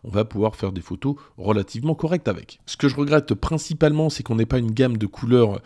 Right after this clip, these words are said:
assez étendue avec cet appareil photo. Néanmoins, on peut faire des, des photos relativement correctes. Euh, autre point, euh, petit bémol, hein, c'est le, la netteté. Euh, lorsqu'on a différents plans, euh, un, un arrière-plan, un avant-plan,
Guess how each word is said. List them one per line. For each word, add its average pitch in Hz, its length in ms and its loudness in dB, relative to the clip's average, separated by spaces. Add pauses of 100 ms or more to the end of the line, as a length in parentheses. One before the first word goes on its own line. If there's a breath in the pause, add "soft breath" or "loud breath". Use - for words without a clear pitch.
(140 loud breath)
assez 107 420 -2
étendue 117 480 0
avec 107 160 0
cet - 160 -8
appareil 92 240 -6
photo. 139 260 -4
Néanmoins, 107 300 -2
on 101 60 -8
peut - 120 -14
faire 92 160 -10
des, 87 220 -8
des 87 140 -10
photos 92 280 -8
relativement 92 520 -8
correctes. 107 440 -4 (360 loud breath)
Euh, 95 180 4
autre 143 360 2
point, 135 440 0
euh, 104 140 4
petit 98 300 -10
bémol, 117 360 2
hein, 104 140 0
c'est 95 240 -4
le, 90 160 -2
la 92 180 -4
netteté. 110 600 -2 (260 loud breath)
Euh, 90 100 2
lorsqu'on 107 400 0
a 101 300 0
différents 98 480 -6
plans, 113 400 -2
euh, 92 280 -4
un, 95 440 -8
un - 20 -6
arrière-plan, 98 640 -4
un 95 80 -2
avant-plan, 92 460 -4